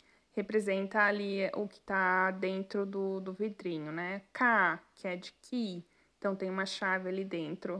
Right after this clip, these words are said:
Bem educativo, gente. É muito bacana. Essas mesinhas são muito legais. Até eu tava tentando adivinhar, né? O que começa com M? Aí olhava assim, "Ah, é isso."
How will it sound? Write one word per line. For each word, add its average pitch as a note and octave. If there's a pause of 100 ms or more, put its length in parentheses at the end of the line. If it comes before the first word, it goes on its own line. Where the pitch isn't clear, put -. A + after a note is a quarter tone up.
Bem A3
educativo, A3
gente. F#3
É -
muito A3
bacana. G#3
Essas G3
mesinhas G3
são G3+
muito G#3
legais. G#3+ (340)
Até C4+
eu D4
tava C4+
tentando B3+
adivinhar, A#3+
né? G#3
O A3
que D#4+
começa E4
com C#4
M? G#3
Aí G3+
olhava G#3
assim, G#3 (280)
"Ah, B3+
é A#3+
isso." G#3+